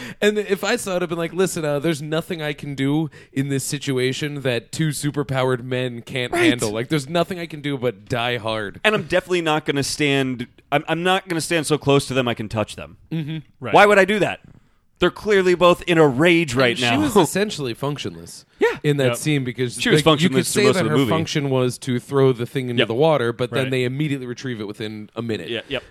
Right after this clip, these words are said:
Speaker 1: Um, and, and like I said about Man of Steel, I loved that take on Lois, that she was canny and able,
Speaker 2: Mm-hmm.
Speaker 1: you know, was that, was two steps ahead of Superman.
Speaker 2: Mm-hmm.
Speaker 1: I didn't quite buy their chemistry, but for the jail cell scene, they
Speaker 2: Sure.
Speaker 1: really had,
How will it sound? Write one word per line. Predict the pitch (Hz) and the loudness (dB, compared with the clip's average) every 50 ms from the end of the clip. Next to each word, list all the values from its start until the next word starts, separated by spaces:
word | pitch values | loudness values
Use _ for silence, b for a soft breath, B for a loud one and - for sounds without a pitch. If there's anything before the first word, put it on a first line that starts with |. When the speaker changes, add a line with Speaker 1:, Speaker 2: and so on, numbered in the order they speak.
| _ _ _ | _ _ _
Speaker 1:
Um, | - 123 117 110 107 104 101 101 92 - B B B B B - | -4 -2 -2 -2 -2 -4 -6 -8 -14 -18 B B B B B -2
and, | 175 170 175 170 | -2 -2 -2 -4
and | 135 160 160 160 156 - _ _ _ _ _ _ _ _ _ _ _ _ _ _ _ _ - | -6 -6 -6 -6 -8 -10 _ _ _ _ _ _ _ _ _ _ _ _ _ _ _ _ -6
like | 165 170 170 156 | -4 -2 -2 -2
I | 175 | -4
said | 160 - 165 | -2 -2 -2
about | 147 147 143 143 147 | 0 2 2 2 2
Man | 160 160 156 | 0 -2 -2
of | 147 | -2
Steel, | - - - 151 151 147 127 113 107 - _ _ _ _ _ _ _ _ _ | -6 -6 -4 0 0 2 2 2 0 -4 _ _ _ _ _ _ _ _ _
I | 117 131 131 | -2 -2 -2
loved | 127 135 147 156 165 151 147 131 | 0 0 2 2 2 0 -2 -4
that | 143 135 - _ | -6 -6 -6 _
take | - 131 131 127 - | -8 -8 -8 -6 -6
on | 131 131 131 | -6 -8 -6
Lois, | 135 135 135 135 139 135 | -6 -4 -4 -4 -4 -6
that | - 113 - | -8 -10 -10
she | - 127 110 | -6 -6 -6
was | 101 - | -6 -8
canny | - - - 123 120 127 135 139 135 120 | -10 -10 -8 -8 -6 -4 -4 -4 -4 -6
and | - 107 107 104 107 - | -6 -8 -8 -8 -6 -4
able, | 110 120 120 120 123 127 - | -4 -4 -2 -2 -2 -4 -2
Speaker 2:
Mm-hmm. | - 156 147 156 | -4 -6 -4 0
Speaker 1:
you | - 147 | 4 4
know, | 143 | 4
was | 131 135 131 | 4 4 2
that, | 139 139 127 | -2 -4 -4
was | 131 139 117 - _ _ | -6 -6 -8 -8 _ _
two | - 196 | -10 -10
steps | 160 - 156 123 - | -8 -8 -10 -10 -8
ahead | 131 120 117 95 | -10 -10 -10 -10
of | 101 | -10
Superman. | - - 120 - 123 139 143 143 143 139 | -8 -8 -8 -8 -8 -6 -4 -4 -4 -4
Speaker 2:
Mm-hmm. | 135 147 180 247 B B B B _ - | -6 -8 -10 -12 B B B B _ 2
Speaker 1:
I | 170 | 4
didn't | 196 220 214 196 - | 4 4 2 -2 -8
quite | - - 185 160 165 160 | -8 -6 -4 -4 -4 -6
buy | - 160 156 151 | -4 -4 -2 -2
their | 151 143 | -4 -6
chemistry, | 143 - 139 135 139 143 - - 151 143 | -6 -8 -10 -10 -8 -10 -8 -6 -8 -6
but | 127 131 131 127 | -4 -4 -4 -4
for | - - 127 | -4 -8 -10
the | 110 110 | -10 -8
jail | - 123 120 120 123 | -4 -4 -4 -4 -4
cell | - - 143 127 127 | -6 -6 -8 -8 -8
scene, | - - 139 135 135 135 131 | -8 -10 -10 -10 -8 -8 -6
they | 120 | -6
Speaker 2:
Sure. | 110 110 123 | -4 -2 -2
Speaker 1:
really | 127 120 117 | -2 -2 -2
had, | 113 | -4